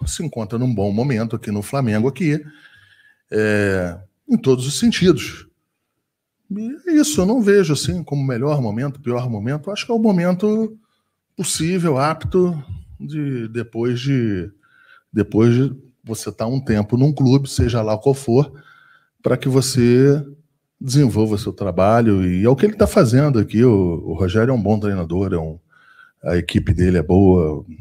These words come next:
de bom trato. E aí tá faltando dois jogos aí pra gente,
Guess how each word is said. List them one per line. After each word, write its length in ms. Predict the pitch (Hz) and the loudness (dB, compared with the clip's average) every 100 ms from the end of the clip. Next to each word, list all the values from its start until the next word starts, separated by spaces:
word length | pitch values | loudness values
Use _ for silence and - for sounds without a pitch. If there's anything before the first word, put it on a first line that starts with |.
| - - - - - | -8 -2 0 0 -4
de 120 | - | -8
bom 240 | 85 87 82 | -6 -4 -6
trato. 520 | 85 85 90 - - _ _ _ _ _ _ _ _ _ _ - | -6 -6 -6 -10 -20 _ _ _ _ _ _ _ _ _ _ -10
E 120 | 55 | -6
aí 120 | - | -4
tá 120 | - | -4
faltando 400 | 107 117 113 113 | -4 -2 0 0
dois 240 | 110 113 104 | 2 2 4
jogos 380 | 101 104 101 101 | 4 2 2 2
aí 240 | 98 95 | 0 -2
pra 180 | - 98 | -4 -6
gente, 440 | 95 90 - - | -6 -10 -12 -16